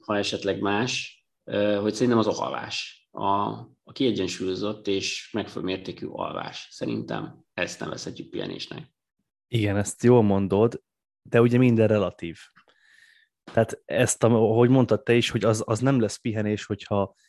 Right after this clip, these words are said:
Speaker 2: megnézel egy filmet, meg megnézel egy, ö, egy videót, vagy játszol egy gépen, vagy akármit csinálsz, mert hogy kapod a,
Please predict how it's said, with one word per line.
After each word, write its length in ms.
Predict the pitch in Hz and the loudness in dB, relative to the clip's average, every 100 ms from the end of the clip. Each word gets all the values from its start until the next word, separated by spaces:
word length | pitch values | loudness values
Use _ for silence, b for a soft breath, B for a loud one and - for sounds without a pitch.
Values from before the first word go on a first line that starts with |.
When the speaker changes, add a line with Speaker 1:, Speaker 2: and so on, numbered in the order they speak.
| _ | _
Speaker 2:
megnézel 420 | - 113 107 101 101 | 2 4 4 4 2
egy 120 | 101 | 0
filmet, 640 | - 113 117 127 135 131 | -4 -2 0 0 0 0
meg 200 | 107 104 | -2 0
megnézel 560 | 107 101 101 95 101 95 | 0 0 -2 -2 0 0
egy, 260 | 90 87 | 0 -2
ö, 220 | 98 95 92 - _ _ _ _ _ _ _ | 0 0 -2 -8 _ _ _ _ _ _ _
egy 140 | - 95 | -10 -4
videót, 440 | 117 127 131 131 | 4 6 6 4
vagy 180 | 98 101 | 2 4
játszol 420 | 110 107 - 101 | 4 2 0 0
egy 140 | 95 - | -2 -4
gépen, 500 | 101 117 - 123 113 | 0 0 2 2 2
vagy 160 | 98 | 0
akármit 400 | 101 - 104 101 | 0 2 0 0
csinálsz, 360 | - 107 110 - | -4 -4 -4 -2
mert 160 | 107 101 | -2 -2
hogy 160 | - | -2
kapod 300 | 117 - 101 | 0 0 0
a, 180 | 98 | 0